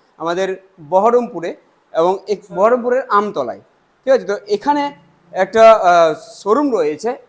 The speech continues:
এইসব মেশিনের, সেই শোরুমের নাম হচ্ছে মিনা এগ্রি ওয়ার্ল্ড। তো এখানে বিভিন্ন ধরনের এই আধুনিক মেশিনগুলো বিক্রি করা হচ্ছে। তো আমি আপনাদের একটু জানাতে চাই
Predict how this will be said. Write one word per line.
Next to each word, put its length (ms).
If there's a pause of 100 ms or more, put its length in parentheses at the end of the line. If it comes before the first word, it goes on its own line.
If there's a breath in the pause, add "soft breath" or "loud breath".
এইসব 260
মেশিনের, 420
সেই 220
শোরুমের 340
নাম 260
হচ্ছে 280 (360)
মিনা 400
এগ্রি 280
ওয়ার্ল্ড। 320 (320)
তো 260
এখানে 440 (260)
বিভিন্ন 440
ধরনের 440
এই 200
আধুনিক 420
মেশিনগুলো 560 (240)
বিক্রি 320
করা 240
হচ্ছে। 280 (280)
তো 200
আমি 340 (280)
আপনাদের 440
একটু 400
জানাতে 340
চাই 220